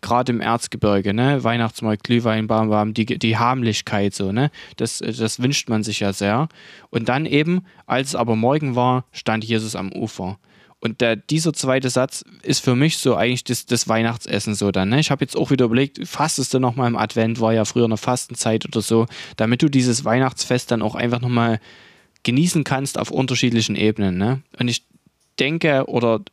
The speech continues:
das ist das, was ich dem jetzt zumesse, dass es eben trotzdem so ist.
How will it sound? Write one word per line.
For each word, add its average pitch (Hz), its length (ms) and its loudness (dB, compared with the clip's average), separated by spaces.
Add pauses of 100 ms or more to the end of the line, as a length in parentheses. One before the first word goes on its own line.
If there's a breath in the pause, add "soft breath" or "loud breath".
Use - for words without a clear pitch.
(160)
das 131 220 -4
ist 131 140 -8
das, 139 180 2
was 123 160 -2
ich - 80 -8
dem 120 160 2
jetzt - 300 -2
zumesse, 143 600 2 (300 loud breath)
dass 139 220 0
es 131 80 -6
eben 127 240 -2
trotzdem 123 380 -2
so 107 120 0
ist. - 340 -2